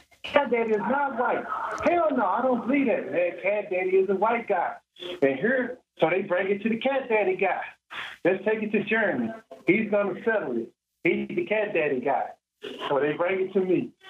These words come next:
"Okay, Jeremy, we got this question. We got this argument. Everybody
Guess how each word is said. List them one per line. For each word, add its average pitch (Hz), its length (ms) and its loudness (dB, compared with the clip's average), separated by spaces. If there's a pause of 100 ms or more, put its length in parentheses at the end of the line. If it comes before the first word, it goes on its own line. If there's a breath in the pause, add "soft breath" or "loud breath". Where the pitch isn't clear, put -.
(320 loud breath)
"Okay, 147 340 0
Jeremy, 170 280 2
we 175 40 2
got 175 220 -2
this - 180 -2
question. 180 320 0
We 147 80 2
got 147 220 0
this 131 160 -4
argument. 123 460 -2 (180)
Everybody 175 400 2